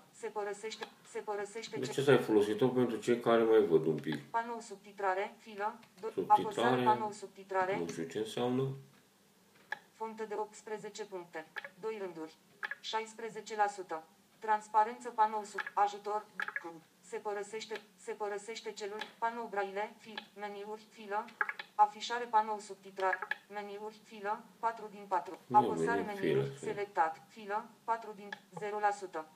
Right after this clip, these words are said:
Speaker 1: Zero proc-, zero la sută. Transparență meniuri voiceover. Zero la sută. Zero procent. O sută proc-, ajutor, ajutor, buton.
Speaker 2: Nu știu la ce se referă, dar
Speaker 1: Sunteți
Speaker 2: nu are
Speaker 1: pe
Speaker 2: legătură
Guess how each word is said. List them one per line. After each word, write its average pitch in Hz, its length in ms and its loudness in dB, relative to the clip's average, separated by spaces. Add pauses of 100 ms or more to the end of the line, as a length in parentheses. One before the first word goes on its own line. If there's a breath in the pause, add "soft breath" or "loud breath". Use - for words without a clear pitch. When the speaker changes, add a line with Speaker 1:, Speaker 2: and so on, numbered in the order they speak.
(640)
Speaker 1:
Zero 208 180 -4
proc-, 202 500 -4 (180)
zero 208 200 -4
la 208 120 4
sută. 180 360 -6 (760)
Transparență 214 760 2
meniuri 208 380 -8
voiceover. 170 600 -6 (480)
Zero 208 200 -4
la 208 120 4
sută. - 340 -4 (380)
Zero 208 180 -2
procent. 196 480 -4 (840)
O 427 100 -4
sută 427 260 -8
proc-, - 280 -6 (260)
ajutor, 214 480 2 (680)
ajutor, 208 500 0 (200)
buton. 196 240 -4 (100)
Speaker 2:
Nu 98 180 10
știu - 180 0
la 76 60 2
ce 78 140 0
se 80 140 -2
referă, 80 440 6
dar 92 280 8 (200)
Speaker 1:
Sunteți - 280 -2
Speaker 2:
nu 107 40 12
are 101 100 10
Speaker 1:
pe 92 60 10
Speaker 2:
legătură 92 340 8